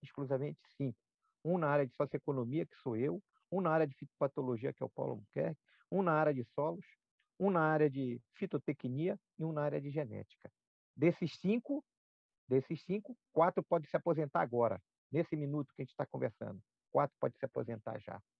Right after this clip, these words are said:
Então, nós precisamos correr pra fazer com que, é, a pesquisa que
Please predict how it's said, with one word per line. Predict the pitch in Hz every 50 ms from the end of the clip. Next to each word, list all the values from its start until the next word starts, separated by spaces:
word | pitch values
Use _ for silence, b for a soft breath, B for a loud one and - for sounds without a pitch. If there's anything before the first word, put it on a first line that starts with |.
| b b b b b b b b b
Então, | 151 139 - 185
nós | 190 185 -
precisamos | - 175 151 - 170 180 185 180 143 - _ -
correr | - 196 170 113 101 - 151 160 175 170 143 117 - _ _ _ _ _ _ _ _ _ _ _ _ _
pra | - 143 151
fazer | - - 139 131 143 151
com | - 151 143
que, | 131 - 143 139 131 117 107 - _ _ _ _ _ _ _ _ _
é, | - 120 117 117 117 113 117 113 113 - - _ _ _
a | - 120
pesquisa | - - 131 120 - - - - 175 208 165 139 139 113
que | - _ - 131 127 123 117 107